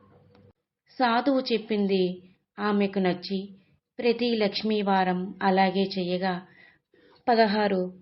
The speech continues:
లక్ష్మీవారాలు గడిచి పదిహేడవ లక్ష్మీవారం నాడు ఆమె భర్త ఆమెను వదిలేశాడు. తర్వాత పిల్లలెక్కడెక్కడో తప్పిపోయారు.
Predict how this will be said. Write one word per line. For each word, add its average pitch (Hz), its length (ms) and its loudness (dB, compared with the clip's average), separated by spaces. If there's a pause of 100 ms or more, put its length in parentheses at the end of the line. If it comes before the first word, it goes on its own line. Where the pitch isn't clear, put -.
(340)
లక్ష్మీవారాలు 226 960 4 (120)
గడిచి 185 480 0 (560)
పదిహేడవ 247 640 4
లక్ష్మీవారం 202 800 2
నాడు 175 360 0 (460)
ఆమె 208 340 4
భర్త 180 600 0 (460)
ఆమెను 196 420 4
వదిలేశాడు. 175 720 0 (760)
తర్వాత 190 640 2 (580)
పిల్లలెక్కడెక్కడో 208 1080 2
తప్పిపోయారు. 175 920 0